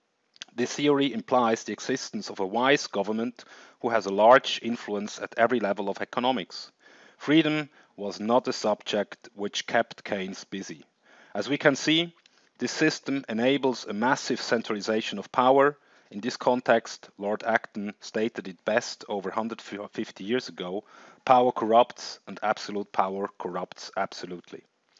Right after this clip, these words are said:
The Austrian school, however, stands for private ownership, free markets,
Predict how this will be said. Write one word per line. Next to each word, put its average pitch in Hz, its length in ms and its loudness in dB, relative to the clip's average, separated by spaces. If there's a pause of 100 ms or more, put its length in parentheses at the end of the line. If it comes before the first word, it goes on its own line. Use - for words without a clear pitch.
(600)
The 127 80 2
Austrian 165 380 8
school, 156 300 4
however, 139 360 10
stands 131 360 2
for 120 100 0
private 131 360 4
ownership, 123 640 -2
free 135 240 -4
markets, 135 680 0